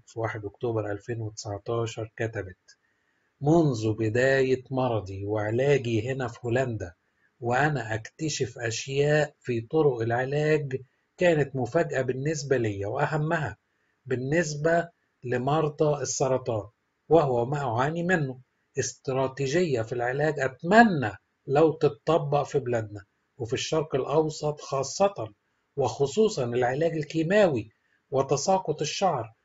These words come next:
وكيف يساهم المستشفى بدفع تكاليف وتمن الشعر المستعار لرفع معنويات المريض". المستشفى بيجيب له للمر-، للمرضى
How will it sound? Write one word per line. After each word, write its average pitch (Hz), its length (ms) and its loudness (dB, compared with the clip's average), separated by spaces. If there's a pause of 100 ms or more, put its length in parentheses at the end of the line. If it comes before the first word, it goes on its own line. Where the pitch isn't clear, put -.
(200)
وكيف 139 480 2
يساهم 135 720 0
المستشفى 190 1120 0 (380)
بدفع 139 580 4
تكاليف 170 1160 -2 (380)
وتمن 139 720 2
الشعر 139 680 -2
المستعار 143 880 2 (420)
لرفع 139 480 4
معنويات 139 840 2
المريض". 151 500 0 (560)
المستشفى 135 520 -2
بيجيب 135 500 -6
له 160 400 0
للمر-، 139 480 -2
للمرضى 165 640 -2